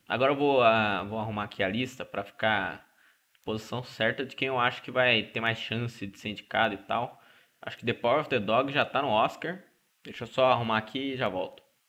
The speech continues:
Bom, eu acho que é nessa sequência aqui de filmes, é, que vão tá, vão ter ma-, tem mais chance de ser indicado ao Oscar.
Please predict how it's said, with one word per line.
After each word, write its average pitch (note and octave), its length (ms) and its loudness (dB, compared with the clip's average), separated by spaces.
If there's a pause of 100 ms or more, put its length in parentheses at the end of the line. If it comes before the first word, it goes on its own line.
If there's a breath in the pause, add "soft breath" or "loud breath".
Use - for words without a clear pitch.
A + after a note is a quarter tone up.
(240)
Bom, D3+ 200 8
eu A#2 140 4
acho C3+ 220 4
que D3+ 100 0
é D3+ 120 6
nessa D3+ 280 -2
sequência D3 480 0
aqui B2 420 -2 (300 loud breath)
de B2 280 -2
filmes, B2 580 -2
é, A#2 200 4
que A#2 200 -6
vão A#2 280 -4
tá, G2+ 1000 2 (220)
vão G#2+ 640 -6 (100)
ter A2+ 100 -6
ma-, A2 180 -4
tem B2 140 -2
mais C3 180 2
chance C3 280 -4
de A#2 100 -14
ser B2+ 140 -4
indicado B2+ 320 0
ao A#2+ 80 2
Oscar. G#2 380 0